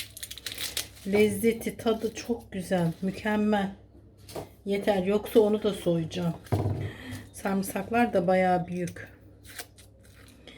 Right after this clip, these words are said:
Daha kahvaltı yapmadık dedim mi bilmiyorum. Ömrümün ilaçlarını da içmedim. Diğer ilaçlarımı aldım. Saat erken.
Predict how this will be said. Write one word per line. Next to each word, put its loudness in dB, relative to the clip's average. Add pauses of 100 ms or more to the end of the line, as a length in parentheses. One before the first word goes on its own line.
(260)
Daha 0
kahvaltı 2
yapmadık 0
dedim 0
mi 0
bilmiyorum. 2 (1900)
Ömrümün 6
ilaçlarını 4
da 8
içmedim. 2 (160)
Diğer 4
ilaçlarımı 0
aldım. 4 (580)
Saat -4
erken. -2